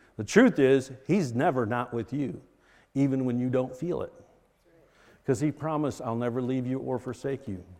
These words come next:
And he goes on and says, "I no longer count on my own righteousness through obeying the law." I have that down because I never did count on my own righteousness. <laughs> Very few people need to be told they're sinners.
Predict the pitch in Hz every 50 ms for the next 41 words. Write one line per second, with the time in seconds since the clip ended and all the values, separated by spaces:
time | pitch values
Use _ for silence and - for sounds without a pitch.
0 | _ _ _ _ - - - - 170 175 165 170 165 160 185 180 185 185 170 -
1 | 156 208 226 - - - - - - - 160 170 202 214 226 226 220 214 214 208
2 | 202 208 214 214 202 208 190 - - - 202 196 202 190 170 139 - - - -
3 | - - - _ _ _ _ _ _ _ - _ - - 143 165 170 170 170 165
4 | 156 165 180 185 175 165 160 165 175 - - 160 147 - - 135 123 110 101 -
5 | - - _ - - - _ _ _ - 147 160 170 160 147 143 151 151 156 156
6 | 156 147 143 139 139 143 135 127 120 98 92 - - 127 151 165 - 208 185 151
7 | 151 160 156 139 117 123 120 117 107 101 92 90 110 - - 104 139 135 156 165
8 | 160 165 156 151 143 156 143 120 - - 131 113 113 110 107 101 104 104 104 104
9 | 98 98 92 - 92 - - 92 90 - _ - _ _ - - - - - -
10 | - - - 220 220 - - - - 415 - - - - 202 208 - - - 196
11 | - - - 131 - - - - - - 113 - - - - 151 139 - - -
12 | - 160 190 233 247 214 - 208 233 240 202 175 220 220 185 180 175 156 160 170
13 | 156 156 143 147 131 - 185 175 165 151 131 135 117 - - 147 143 123 107 92
14 | - - - -